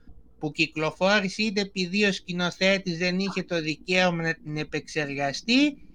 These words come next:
ή έπρεπε να μειωθεί ο συνολικός της χρόνος. Στο παιχνίδι, λέει, δεν έχουμε να κάνουμε με κομμένο περιεχόμενο, απλά με περιεχόμενο που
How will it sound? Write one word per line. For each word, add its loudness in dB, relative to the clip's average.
ή 2
έπρεπε 2
να 4
μειωθεί 2
ο 6
συνολικός 0
της -6
χρόνος. 2
Στο 2
παιχνίδι, 2
λέει, 4
δεν 2
έχουμε 2
να 4
κάνουμε 2
με -2
κομμένο -2
περιεχόμενο, 0
απλά 2
με 2
περιεχόμενο 2
που -4